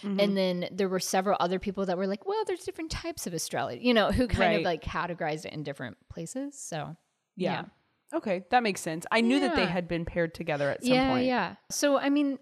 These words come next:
Speaker 2: I think the attitude really started to shift, um, particularly in the Renaissance. It was very popular. Um, a lot of, like, artists and writers would actually act as, like, court astrologers to, like, make money on the side to fund their other, like, projects.
Speaker 1: Mm-hmm.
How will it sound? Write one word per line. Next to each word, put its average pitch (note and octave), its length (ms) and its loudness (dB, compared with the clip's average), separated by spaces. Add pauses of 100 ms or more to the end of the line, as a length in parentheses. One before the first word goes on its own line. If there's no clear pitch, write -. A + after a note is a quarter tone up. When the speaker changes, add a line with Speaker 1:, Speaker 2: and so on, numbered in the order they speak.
(100)
Speaker 2:
I B3+ 80 6
think D4+ 260 -2
the F4 160 -6
attitude A3 480 0
really G3 260 -2
started F#3 420 -4
to F3 60 -6
shift, - 640 -2
um, E3+ 300 -2
particularly C4+ 680 -4
in F3 100 -4
the D3 100 -6
Renaissance. A#3 640 -2
It F3 60 -8
was E3+ 180 -6 (160)
very F#3+ 360 -2
popular. G#3 920 -2
Um, F3 240 -6
a D3 80 -6
lot D#3 180 -4
of, F#3+ 80 -6
like, - 220 -6
artists E3 440 -6
and D#3+ 180 -10
writers F3 480 -6
would D#3+ 160 -4
actually D#3 500 -6 (420)
act E3 260 -2
as, E3+ 140 -4
like, D#3 160 -6
court - 320 -2
astrologers F3+ 760 -4
to, - 100 -8
like, D3+ 160 -6
make D#3 180 -4
money D3 240 -6
on D3 80 -8
the D#3 60 -10
side D3 260 -4
to D#3+ 60 -10
fund C#3+ 320 -8
their D#3 260 -6
other, E3+ 240 -6
like, - 220 -14
projects. C#4 760 -4
Speaker 1:
Mm-hmm. F#3+ 200 0